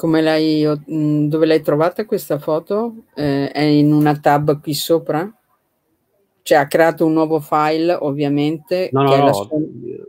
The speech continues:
Speaker 2: lui adesso ha la, questa qua è quella che ha tirato fuori il programma. Questa è quella, un attimo,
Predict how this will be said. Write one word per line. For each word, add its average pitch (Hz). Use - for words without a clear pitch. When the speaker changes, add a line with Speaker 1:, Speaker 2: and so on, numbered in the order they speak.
Speaker 2:
lui 131
adesso 135
ha 110
la, 107
questa 117
qua 127
è 139
quella 139
che 117
ha 113
tirato 110
fuori -
il 107
programma. 101
Questa 131
è 120
quella, 117
un 117
attimo, 127